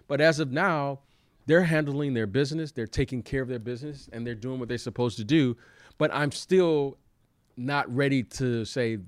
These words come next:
they're the best team in the N B A based on what I've seen this early in the season. But they are a good team, and I give them credit for what they've been able to accomplish because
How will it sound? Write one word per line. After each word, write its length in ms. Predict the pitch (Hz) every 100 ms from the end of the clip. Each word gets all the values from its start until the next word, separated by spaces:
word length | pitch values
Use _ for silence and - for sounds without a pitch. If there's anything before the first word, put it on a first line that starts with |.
| 98
they're 240 | 123 131
the 120 | 113
best 280 | 90 127 -
team 220 | 131 113
in 100 | 110
the 140 | 110 110
N 140 | 104
B 180 | 110 123
A 100 | 113
based 340 | 92 147 151
on 100 | 131
what 120 | 117 117
I've 160 | 110
seen 480 | - 143 123 110 101 _ _ _ _ _ _ _ 98
this 200 | 139 -
early 320 | 131 131 123
in 80 | 117
the 100 | 104
season. 520 | - 180 131 120 113 _ _ _
But 140 | 131 117
they 140 | 143
are 160 | 135 135
a 80 | 120
good 180 | 135
team, 380 | - 131 135 165
and 160 | 143 127
I 80 | 120
give 220 | 135 127
them 120 | 117
credit 380 | - 151 113 110 _
for 160 | - 113
what 180 | 117 113
they've 180 | 117
been 140 | 95 120
able 160 | 117 107
to 120 | 104
accomplish 500 | - 139 135 123 120
because 420 | 135 143 131 -